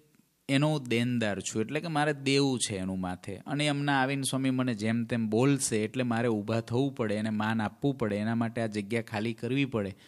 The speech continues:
તો મારું જેમ તેમ બોલે નહીં." એટલે ગોપાળન સ્વામી કે, "તમે ચિંતા ન કરો, બેસો, એને આવવા દો."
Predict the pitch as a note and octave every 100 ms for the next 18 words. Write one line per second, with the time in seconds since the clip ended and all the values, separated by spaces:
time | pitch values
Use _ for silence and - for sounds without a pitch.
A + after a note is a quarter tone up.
0 | - _ - D3+ C#3 - C3+ C3+ C#3 B2
1 | B2+ B2 B2 B2+ B2+ B2 G2+ F2+ F2 -
2 | _ _ _ _ G3 E3 D#3 - D#3 D3+
3 | D3 D3 D3+ C#3+ C#3 C3 C3 B2 B2 C3+
4 | D#3+ F3 A#2 A#2+ D3+ - _ _ C3+ C#3
5 | B2+ - F2+ - _ - B2+ A2 G2+ G2
6 | F2